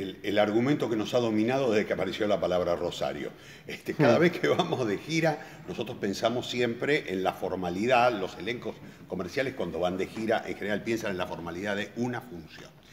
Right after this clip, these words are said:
Speaker 1: Cuando apareció la palabra Rosario, nosotros que tenemos una característica diferente, y es no somos elenco comercial, somos un elenco de teatro independiente que trabaja poniendo por delante una serie de cosas que no son necesariamente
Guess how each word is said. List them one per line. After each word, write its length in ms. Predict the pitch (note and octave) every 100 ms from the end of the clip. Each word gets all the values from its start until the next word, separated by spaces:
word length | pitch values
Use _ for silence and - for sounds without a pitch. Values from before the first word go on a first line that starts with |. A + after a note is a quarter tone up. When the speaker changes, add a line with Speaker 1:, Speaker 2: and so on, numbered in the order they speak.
| - -
Speaker 1:
Cuando 160 | - G2+
apareció 300 | A2 - F3
la 120 | D#3
palabra 360 | B2+ C#3+ C#3+ C#3
Rosario, 480 | D#3 F#3+ D3 C#3+
nosotros 420 | A#2+ C3+ E3 E3+ -
que 80 |
tenemos 340 | A2 A#2 B2 A#2
una 160 | A#2
característica 600 | G#2+ G#2 F2+ A#2 A2+ A#2
diferente, 420 | A#2 A#2 F3 C#3+ C#3
y 60 |
es 80 | D#3+
no 160 | F3 F3
somos 320 | F#3 F3 - - - -
elenco 380 | A#2+ A2 B2+ A2
comercial, 500 | A2+ A2 A#2 D#3+ C3 -
somos 160 | C#3+ -
un 160 | A#2+ F2+
elenco 320 | F#2 F#2+ F#2
de 60 |
teatro 260 | G#2 A2 G2+
independiente 600 | G2 F#2 G#2+ C3+ C3+ C#3+ - - -
que 140 | B2
trabaja 420 | B2+ C3 D#3+ - -
poniendo 420 | A#2+ D#3 E3+ D#3
por 220 | A#2+ A2
delante 720 | A#2+ B2+ D3+ E3+ E3 E3+ D#3+
una 260 | C3 A#2+ B2
serie 300 | - D#3 D3+
de 140 | D3+
cosas 300 | E3 D#3 -
que 120 | -
no 120 | G#2 G#2
son 280 | A#2+ A2+
necesariamente 800 | F2 - - F#2 D#2+ E2+ E2+ -